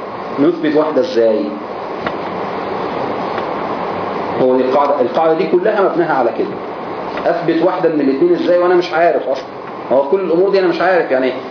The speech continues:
اللي شاكك في وضوءه ده، هو عارف هو متوضي ولا مش متوضي حقيقة؟ لا. حتى لو كان المتيقن الوضوء، هو بقى برضه ممكن يكون شاكك في الحدث، يكون الحدث فعلًا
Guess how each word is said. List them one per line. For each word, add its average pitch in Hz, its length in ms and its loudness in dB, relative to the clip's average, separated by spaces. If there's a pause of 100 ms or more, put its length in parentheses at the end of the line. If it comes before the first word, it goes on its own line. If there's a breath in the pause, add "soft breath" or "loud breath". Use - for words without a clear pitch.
اللي 131 160 2
شاكك 175 300 0
في - 160 -2
وضوءه 143 380 2
ده، 127 140 4 (520)
هو 131 140 4
عارف 170 320 2
هو 147 60 4
متوضي 160 300 0
ولا 151 80 0
مش - 100 -6
متوضي 156 220 0 (320)
حقيقة؟ 165 220 2 (160)
لا. - 120 2 (1080)
حتى 190 200 2
لو 165 140 4
كان 196 120 2
المتيقن 175 540 2
الوضوء، 151 420 4
هو 131 160 4
بقى 131 220 0
برضه 151 220 2
ممكن 160 260 2
يكون 165 200 2
شاكك 165 320 0
في - 60 -8
الحدث، - 400 -2
يكون 175 160 2
الحدث 185 360 0
فعلًا 185 200 2